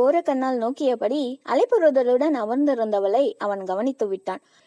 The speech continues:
அவர்களிடம் விடை பெற்று இருவரும் காரில் போய் கொண்டிருக்கும் போது கேட்டான், "என்ன, என்கிட்ட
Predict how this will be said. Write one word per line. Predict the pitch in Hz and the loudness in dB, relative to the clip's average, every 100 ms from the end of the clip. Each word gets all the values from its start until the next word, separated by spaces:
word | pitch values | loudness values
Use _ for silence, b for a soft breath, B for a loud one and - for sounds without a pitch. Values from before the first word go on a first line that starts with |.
| b | b
அவர்களிடம் | 285 311 311 311 392 453 | 2 4 4 4 2 2
விடை | 294 370 | 2 2
பெற்று | 339 269 294 | 2 0 2
இருவரும் | 254 285 294 269 | 0 4 4 2
காரில் | 262 208 254 285 240 | 2 2 2 2 2
போய் | 240 | 2
கொண்டிருக்கும் | 233 214 208 208 196 | 0 0 2 0 0
போது | 196 226 | 2 2
கேட்டான், | 262 208 196 190 - _ _ _ _ | 2 -2 -2 -6 -8 _ _ _ _
"என்ன, | 277 403 | -2 0
என்கிட்ட | 269 254 254 | 0 2 2